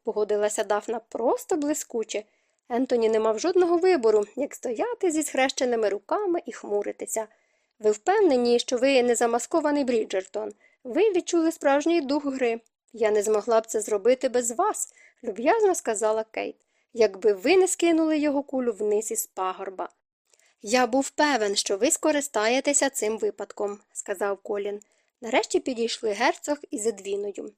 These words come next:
"Досить приголомшливий кінець гри", прокоментував він. "Але вона ще не закінчена", заперечила Дафна. Чоловік кинув на неї здивований погляд. "Продовжувати гру безглуздо. Ти не знаходиш?" Несподівано навіть Колін погодився.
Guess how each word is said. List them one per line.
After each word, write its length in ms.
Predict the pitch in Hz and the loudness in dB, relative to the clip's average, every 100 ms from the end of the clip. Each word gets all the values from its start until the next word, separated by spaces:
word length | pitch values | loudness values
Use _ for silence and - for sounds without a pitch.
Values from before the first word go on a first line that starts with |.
| _ _ | _ _
"Досить 520 | 185 269 415 415 - | -4 -2 0 -2 0
приголомшливий 800 | 349 302 302 254 262 - 262 262 | 0 0 2 2 0 -2 -2 -2
кінець 400 | 240 220 214 214 | -2 -2 -4 -6
гри", 280 | 208 208 208 _ _ _ | -6 -6 -8 _ _ _
прокоментував 840 | 220 208 208 208 208 208 208 202 | -6 -4 -4 -4 -6 -4 -2 -4
він. 260 | 208 208 208 _ _ _ | -4 -4 -6 _ _ _
"Але 160 | 208 196 | -10 -4
вона 260 | 202 202 | -2 -2
ще 160 | - 214 | -4 -2
не 120 | 208 | 0
закінчена", 720 | 208 - 453 480 214 208 208 - - | -2 2 4 4 0 -4 -4 -8 -6
заперечила 680 | 214 214 208 208 - 214 214 | -6 -2 -2 -2 -4 -4 -2
Дафна. 460 | 208 202 220 208 - _ _ _ | -4 -4 -6 -8 -10 _ _ _
Чоловік 500 | 214 202 202 392 - | -4 -4 0 -2 2
кинув 320 | 427 349 330 | 4 6 4
на 140 | 311 | 2
неї 220 | 294 277 | 2 0
здивований 560 | 247 214 214 208 208 208 | 2 2 2 0 0 -2
погляд. 440 | 208 208 202 196 - _ _ _ - | -4 -8 -8 -10 -12 _ _ _ -12
"Продовжувати 680 | 196 247 247 226 233 233 226 | 2 4 4 4 0 0 -2
гру 160 | 247 | -2
безглуздо. 760 | 233 240 240 311 285 214 208 208 - | 0 0 2 0 0 0 -4 -4 -10
Ти 120 | - 311 | -4 -2
не 100 | 320 | 0
знаходиш?" 600 | 294 302 381 339 226 - _ _ _ _ | -4 -4 -4 -2 -4 -6 _ _ _ _
Несподівано 680 | 226 - - 349 480 370 233 | -18 -8 -2 2 4 4 4
навіть 300 | 247 226 - | 2 0 -4
Колін 360 | - 208 214 | -4 -2 0
погодився. 640 | 208 214 196 196 202 - 202 | -2 -4 -4 -6 -8 -10 -12